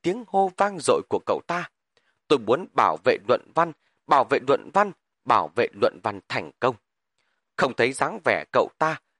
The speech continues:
nhưng ít nhiều cũng có thể tưởng tượng ra được mấy phần. Quý Đường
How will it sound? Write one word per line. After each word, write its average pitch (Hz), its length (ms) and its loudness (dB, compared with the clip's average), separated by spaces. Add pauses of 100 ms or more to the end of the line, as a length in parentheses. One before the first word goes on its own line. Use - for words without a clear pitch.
(120)
nhưng 117 140 -2
ít 147 200 -2
nhiều 87 440 0
cũng 135 160 -6
có 208 100 0
thể 92 300 -6
tưởng 98 280 0
tượng - 220 0
ra 170 180 0
được 95 180 -4 (200)
mấy 180 260 0
phần. 101 160 0 (460)
Quý 240 120 2
Đường 160 180 2